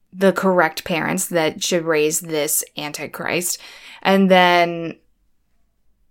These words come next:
I don't know what happens to the other baby. I really don't know. I really don't know. They only plan for one set of parents to come in, give birth, and when that baby is born, switch it out, bang, bang, bang, we're done.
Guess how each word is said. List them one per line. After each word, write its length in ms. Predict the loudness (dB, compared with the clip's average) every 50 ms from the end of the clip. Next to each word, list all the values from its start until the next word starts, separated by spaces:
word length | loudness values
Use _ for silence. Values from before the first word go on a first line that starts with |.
| _ _
I 100 | 0 2
don't 120 | 2 2 0
know 140 | -2 -2 -2
what 180 | -4 -4 -6
happens 400 | -8 -10 -12 -12 -10 -8 -6 -6
to 100 | -6 -6
the 140 | -8 -8 -8
other 120 | -8 -10
baby. 360 | -10 -10 -12 -12 -12 -14 -8 -4
I 40 | -2
really 260 | 2 2 2 2 4
don't 180 | 4 4 4 4
know. 220 | 4 4 2 0
I 60 | -2 -2
really 260 | 0 2 2 4 4
don't 160 | 2 2 2
know. 220 | 0 -2 -4 -2
They 160 | 2 2 4 4
only 260 | 4 4 4 2 2
plan 320 | 2 2 4 4 4 4
for 160 | 4 2 2
one 240 | 4 6 6 4 4
set 220 | 4 4 4 4 4
of 100 | 4 2
parents 320 | 0 -2 -2 -2 -2 -4
to 60 | -4
come 180 | -4 -2 -2 -2
in, 260 | -2 -2 -4 -4 -8
give 420 | -8 -4 4 4 6 6 4 2 4
birth, 480 | 6 6 8 6 4 2 -2 -6 -12 -14 -20 -20 -20 -20 -20 -20 -20 -20 -20 -20 -20 -20 -20 -20 _ _ _ _ _ 2
and 300 | 6 8 8 8 8 6 4 2 -4 -8 -8 -2
when 260 | 0 2 4 4 6
that 380 | 6 6 6 6 6 4 0 -4 -10 -12 -12 -14 -12 -4 0
baby 420 | 2 2 4 4 2 0 0 -2
is 140 | -4 -4 -6
born, 640 | 0 4 6 8 8 10 8 8 8 6 4 0 -4 -10 -20 -20 -20 -18 -10
switch 280 | -6 -6 -4 -4 -6 -2
it 80 | 2
out, 480 | 4 6 8 8 6 6 4 0 -4 -12 _ _ -4
bang, 220 | -2 -2 -2 -2 -2
bang, 240 | -2 -2 -2 -2 0 2
bang, 420 | 4 6 6 6 6 4 0 -4 -8 _
we're 140 | 0 2 2
done. 340 | 2 2 0 -2 -4 -8